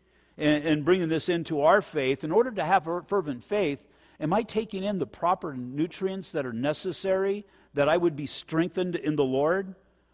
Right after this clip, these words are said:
Well, I have to, again, examine the roots, that part that nobody sees. Am I spending time in God's Word?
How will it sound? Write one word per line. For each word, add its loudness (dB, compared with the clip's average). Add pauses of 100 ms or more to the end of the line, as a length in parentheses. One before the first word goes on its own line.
(140)
Well, 2
I -2
have -4
to, -4
again, -4
examine -4
the -2
roots, 4
that 0
part 0
that -6
nobody -4
sees. -8 (460)
Am -2
I -2
spending -2
time -2
in -2
God's -2
Word? -6